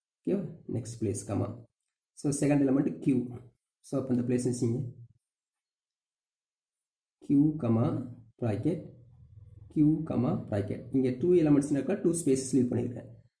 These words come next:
So நெக்ஸ்ட் P and Q. Close the set bracket. ஓகே, ஒரு பார்ட் ஓவர் ரைட். செகண்ட் பிளேஸ்ல A கிராஸ் A. இங்க ரெண்டுமே சேமா தான் சொல்லியிருக்காங்க. அப்போ A செட் என்ன எலிமெண்ட்? P,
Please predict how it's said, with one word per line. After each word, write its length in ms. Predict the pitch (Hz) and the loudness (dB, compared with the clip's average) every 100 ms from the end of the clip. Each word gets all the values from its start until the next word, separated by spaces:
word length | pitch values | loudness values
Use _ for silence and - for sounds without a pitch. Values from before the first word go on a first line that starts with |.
| - | -12
So 100 | - 120 | -2 0
நெக்ஸ்ட் 260 | 120 - 196 202 - | 0 0 -2 -2 -2
P 100 | 147 151 196 - - - - - | 0 2 2 0 -6 -20 -18 -6
and 140 | 110 156 - | -2 -2 -2
Q. 120 | - - - - _ _ _ _ - | -6 -6 -8 -20 _ _ _ _ -2
Close 220 | 139 135 185 | 0 0 -2
the 40 | 180 | -4
set 120 | 120 | -6
bracket. 300 | 104 82 - - - - _ _ _ _ _ _ _ _ _ _ _ _ _ | -6 -8 -10 -14 -20 -20 _ _ _ _ _ _ _ _ _ _ _ _ _
ஓகே, 160 | - 196 240 - | -10 -8 -8 -4
ஒரு 100 | 123 117 | -2 -2
பார்ட் 220 | 110 120 | -2 -2
ஓவர் 200 | 101 92 | -2 -4
ரைட். 160 | - - - | -6 -12 -10
செகண்ட் 240 | - 131 123 | 0 2 2
பிளேஸ்ல 260 | 117 104 - - - _ _ _ - | 2 -2 -4 -10 -18 _ _ _ 4
A 80 | 165 - | 6 6
கிராஸ் 260 | 147 151 - 110 101 | 2 0 2 0 0
A. 40 | - - _ _ - | -2 -12 _ _ -2
இங்க 100 | 139 139 | 2 4
ரெண்டுமே 220 | 143 190 - | 4 4 4
சேமா 260 | 165 175 165 | 4 4 4
தான் 120 | 180 | 2
சொல்லியிருக்காங்க. 460 | 143 135 127 120 110 - - | 4 4 4 0 0 -4 -8
அப்போ 160 | 117 - - - _ _ _ - | -8 -8 -8 -12 _ _ _ 2
A 80 | 156 180 | 4 4
செட் 160 | 170 160 | 4 4
என்ன 80 | 160 | 4
எலிமெண்ட்? 320 | 160 160 151 170 - | 4 2 2 0 0
P, 120 | 131 | 2